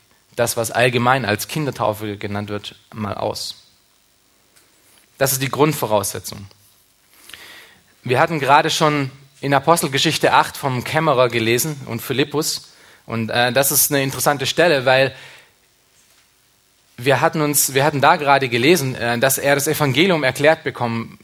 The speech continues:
hat. Er hat es vorher noch nicht verstanden gehabt, aus Jesaja heraus. Und was ist, was ist die erste Frage, die bei ihm aufkommt, nachdem er zum Glauben gekommen ist?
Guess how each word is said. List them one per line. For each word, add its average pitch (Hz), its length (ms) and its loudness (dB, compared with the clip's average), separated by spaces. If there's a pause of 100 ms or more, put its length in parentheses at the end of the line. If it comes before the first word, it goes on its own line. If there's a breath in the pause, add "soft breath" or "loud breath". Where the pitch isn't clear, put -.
hat. 135 300 0
Er 113 120 -2
hat 127 100 0
es 113 100 -6
vorher 139 240 0
noch 117 100 -2
nicht 160 200 -4
verstanden 117 400 -6
gehabt, 120 320 -4 (280 loud breath)
aus 131 260 0
Jesaja 127 500 4
heraus. 117 420 -2 (220 loud breath)
Und 117 100 -6
was 151 160 2
ist, - 420 -6 (220)
was 147 160 0
ist 190 140 -4
die 151 80 -2
erste 175 260 4
Frage, 135 460 2
die 123 200 -2
bei 120 200 2
ihm 120 100 0
aufkommt, 127 420 0
nachdem 120 340 -4
er 117 80 -6
zum 113 160 -4
Glauben 117 280 0
gekommen 104 340 -12
ist? - 220 -14